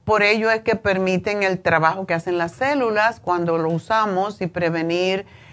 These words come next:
que se oxiden y se envejezca la piel. Y, pues, tiene poderes activos impresionantes. Mm, básicamente es para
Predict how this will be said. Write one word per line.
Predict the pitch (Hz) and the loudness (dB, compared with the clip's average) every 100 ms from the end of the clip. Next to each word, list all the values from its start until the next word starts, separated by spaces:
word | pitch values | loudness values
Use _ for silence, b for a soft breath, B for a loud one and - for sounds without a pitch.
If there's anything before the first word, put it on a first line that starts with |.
| B - | B -2
que | 190 | -2
se | - 196 | 2 0
oxiden | 180 - 226 233 226 214 208 202 180 - | 0 -2 -2 0 2 0 0 0 -4 -4
y | 180 | -4
se | 170 | -2
envejezca | 160 156 160 - 202 233 - 180 | 0 0 0 0 -2 -2 0 2
la | 170 165 | 0 0
piel. | 185 170 160 175 B B B B _ | 0 2 2 -2 B B B B _
Y, | 202 202 196 185 170 170 | 0 2 2 2 0 -2
pues, | 175 180 180 - _ _ _ - | 2 2 2 -4 _ _ _ -8
tiene | 185 202 226 247 240 175 - _ _ - 196 | -2 0 0 0 -2 -4 -12 _ _ -20 -8
poderes | 196 190 190 208 254 262 233 | 0 2 4 4 4 0 2
activos | 190 185 _ 214 220 214 233 226 | 2 0 _ -2 0 0 0 -2
impresionantes. | 190 185 175 170 170 170 165 175 180 180 180 214 311 302 B B B B B _ | -4 -2 0 0 -2 -4 0 2 2 0 0 0 0 -6 B B B B B _
Mm, | 190 202 190 - - | -2 0 0 -4 -6
básicamente | 170 175 190 220 269 311 277 262 220 214 220 214 214 214 _ | -2 2 6 6 6 2 0 2 2 2 2 2 0 -6 _
es | 190 196 202 | 2 2 2
para | - 190 180 175 165 160 160 | 4 6 6 6 6 4 0